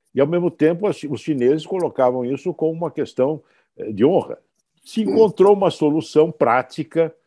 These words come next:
que contornou esse problema. Quer dizer, haverá, eu penso, uma tentativa de reproduzir um clima de Guerra Fria. Não será a mesma coisa que a Guerra Fria que eu vivi na minha mocidade.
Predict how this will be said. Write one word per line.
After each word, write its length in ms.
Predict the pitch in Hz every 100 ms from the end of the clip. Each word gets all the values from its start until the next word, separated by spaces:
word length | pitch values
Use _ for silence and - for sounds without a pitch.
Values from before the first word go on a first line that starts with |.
| _ -
que 100 | 120
contornou 720 | - 160 - 156 117 123 147
esse 200 | 151 147
problema. 500 | 156 139 107 73 _ _ _ _ _ _ _ _ -
Quer 60 |
dizer, 240 | 87 107 - _ _ _ _
haverá, 560 | 175 160 170 170 185 139
eu 140 | 143
penso, 600 | - 165 175 131 - - -
uma 240 | 156 143 -
tentativa 920 | - 160 - 104 - - 190 104 180
de 140 | 113
reproduzir 1120 | 120 185 220 - 185 156 156 98 131 214 220 -
um 120 | 175 156
clima 360 | - 190 190
de 100 | 151
Guerra 280 | 139 165 170
Fria. 320 | - 98 76 _ _ _ _ _ _ _ _ _ _ _ _ _ _
Não 200 | 127 185
será 380 | - 175 170 220
a 40 |
mesma 440 | 180 156 143 127 107
coisa 340 | - 160 156
que 120 | 151
a 60 | 135
Guerra 280 | 123 113 117
Fria 280 | - 139 147
que 140 | -
eu 100 | 131
vivi 400 | 110 87 82 135
na 120 | 123
minha 240 | 104 127 113
mocidade. 840 | 107 - 71 104 87 - -